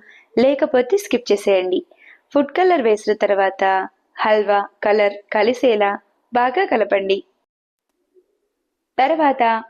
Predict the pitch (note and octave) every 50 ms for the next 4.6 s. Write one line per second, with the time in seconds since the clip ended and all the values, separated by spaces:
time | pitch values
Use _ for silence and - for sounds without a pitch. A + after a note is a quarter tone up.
0 | _ - - - G3+ F#3+ G3+ A3+ C4+ C4 A3+ G3+ G3 F#3+ G3 G#3 G#3 G3+ - G#3+
1 | G3 G3 G3+ G3+ G3 G3 F#3+ G3 F#3 F3+ - - - F3+ F3+ F3+ F3+ F3+ - _
2 | _ _ _ _ _ - B3 C4+ D#4 E4+ - F#4 F#4 G4 F#4+ F4+ C#4 A#3 A3 G#3+
3 | G#3+ G#3 G3+ G3+ G3+ - - _ _ _ - - C4 D4 D#4+ D4+ D4+ C#4+ C#4+ C#4+
4 | - _ _ - C#4 C#4+ C#4+ C#4+ - C#4 C#4 D4